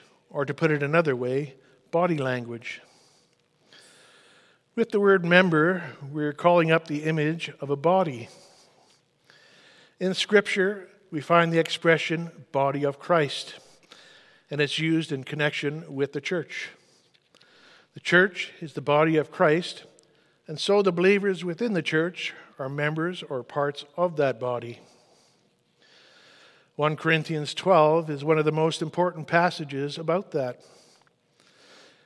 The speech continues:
In verse twenty-seven, Paul says,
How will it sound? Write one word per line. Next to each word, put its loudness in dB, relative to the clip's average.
In -6
verse 6
twenty-seven, 2
Paul 6
says, 2